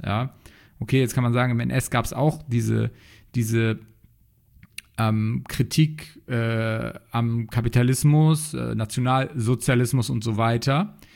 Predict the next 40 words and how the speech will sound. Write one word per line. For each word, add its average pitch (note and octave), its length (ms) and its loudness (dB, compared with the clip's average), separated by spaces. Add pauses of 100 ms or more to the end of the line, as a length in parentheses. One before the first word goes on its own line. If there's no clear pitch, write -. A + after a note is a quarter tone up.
(480)
Aber C3 220 0
genau F3+ 680 2 (160)
deswegen D#3 600 2
ist G3+ 200 2
es - 140 0
ja A#2+ 100 2
so A2 80 0
spannend, G#2+ 480 0
diese A2+ 160 0
Debatte A2 400 -2
zu - 160 -8
führen, G3 640 2 (480)
weil C3 480 -2
zum - 180 -4
Beispiel C3 640 0
der A#2+ 280 -2
Kollege A#2+ 420 0
Thilo A2+ 320 0
Jung, G3+ 420 2 (260)
der A#2 100 2
sagt A#2+ 260 -2
es - 140 -6
ja G2+ 160 -4
auch, F#3+ 380 -2
dass - 260 -4
das, G2+ 320 -6
ähm, G2+ 420 -2
eine G2+ 160 0
rechtsextreme A2+ 760 -4
Ideologie G#2 500 0
ist. F3 260 -2 (340)
Der F3+ 100 0
ist F3+ 100 0
sogar E3 160 0
schon D#3 140 2
mal C3+ 60 2
einen B2 80 0
Schritt G2+ 240 -6
weiter E3+ 340 0
gegangen A#2 460 -4